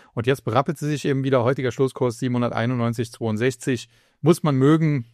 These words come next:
Äh, aus meiner Sicht gibt's Aktien, die ich mir lieber ins Depot packen würde. Aber wer mit so hoher Volatilität auch umgehen kann und das vielleicht mag, <clears throat> der kann sich eine solche Aktie sicherlich mal anschauen. Man sollte aber nie vergessen, bei diesen ganzen Highflyern, wenn man zum Beispiel sich auch eine Crocs anschaut,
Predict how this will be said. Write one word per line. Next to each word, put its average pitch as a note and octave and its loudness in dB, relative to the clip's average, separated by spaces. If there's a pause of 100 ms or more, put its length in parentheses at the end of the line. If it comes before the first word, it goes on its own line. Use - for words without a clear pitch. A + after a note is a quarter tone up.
(180)
Äh, A#2 -2
aus - -10
meiner C3 2
Sicht A#2+ -6
gibt's A#2+ -6
Aktien, B2 -2
die A#2 -2
ich A2+ -6
mir A#2+ 0
lieber D3 -2
ins C3+ -4
Depot B2 -4
packen A#2 -4
würde. A#2+ 0
Aber A2 -2
wer A#2 0
mit A#2+ -4
so C3+ -4
hoher A#2+ 2
Volatilität A#2 -2
auch A#2+ -2
umgehen C#3 -2
kann B2+ -4
und A#2 -4
das A#2 -2
vielleicht A2+ 0
mag, A#2 2 (380)
<clears throat> - -10
der C3 6
kann C3 0
sich A#2+ 0
eine A#2+ 2
solche A2+ 0
Aktie A2+ -2
sicherlich A2+ -4
mal A#2+ -2
anschauen. C#3 0 (320)
Man B2 -2
sollte D#3 2
aber C3 0
nie D3+ 0
vergessen, D3+ -2
bei D3+ 0
diesen C3+ -2
ganzen C3+ 0
Highflyern, C3+ 0
wenn B2+ 0
man C3 -2
zum C3+ -6
Beispiel B2 0
sich A2+ -6
auch A#2 0
eine A2+ -2
Crocs - -4
anschaut, C#3 0